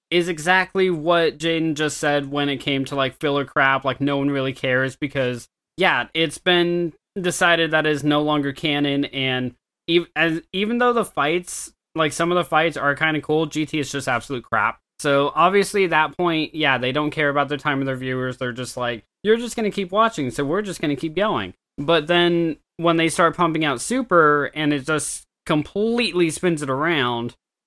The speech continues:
it honestly depends on, like, the intent of the char-, of that kind of fandom and that kind of company. 'Cause Dragon Ball, I honestly do think does care. One Piece, I think does care.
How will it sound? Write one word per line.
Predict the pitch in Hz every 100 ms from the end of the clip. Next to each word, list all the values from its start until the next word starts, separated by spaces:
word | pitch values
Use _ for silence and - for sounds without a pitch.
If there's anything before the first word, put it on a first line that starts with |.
| -
it | 185 -
honestly | 185 208 202 226 214
depends | 175 190 170 170 170
on, | 160
like, | 151 143 -
the | 156 151
intent | 143 147 - 143 143 -
of | 135 135 131 -
the | 127
char-, | - 120 123 _
of | 139 135 127 -
that | 123 117 113 - _ _ _ 170
kind | - 156 139
of | 120
fandom | 131 131 147 151 151
and | 120 135
that | 127 120 107
kind | 143 127 120
of | 117 113
company. | 135 123 165 170 180 - _ _
'Cause | 160 143 127
Dragon | 175 185 190
Ball, | 185 180 175 165 - _ _ -
I | 156
honestly | 156 156 - 147
do | 151 147
think | 151 139
does | 143 139 -
care. | 123 117 113 - -
One | 147 185 180
Piece, | 190 165 156 - -
I | 143
think | 151 143 139
does | 139 131
care. | - 117 113 117